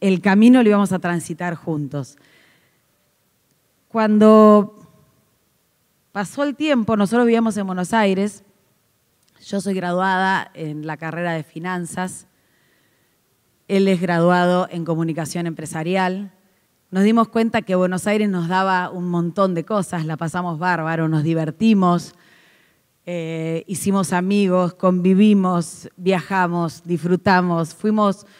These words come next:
durante mucho tiempo jóvenes en pareja, con lo cual nos dimos el lujo de crecer, fortalecernos,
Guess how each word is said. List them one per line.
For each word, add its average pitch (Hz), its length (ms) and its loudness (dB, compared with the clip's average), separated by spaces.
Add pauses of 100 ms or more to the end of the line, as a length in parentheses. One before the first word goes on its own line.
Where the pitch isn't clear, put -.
(200)
durante 185 480 0
mucho 233 360 4
tiempo 226 380 0
jóvenes 240 840 -2 (480)
en 180 160 -6
pareja, 202 760 0 (100)
con 165 160 -4
lo 165 120 -2
cual 208 380 0
nos 170 180 -6
dimos 202 380 -4
el 170 160 -4
lujo 190 380 0
de 196 320 -2 (760)
crecer, 226 640 -2
fortalecernos, 202 1160 0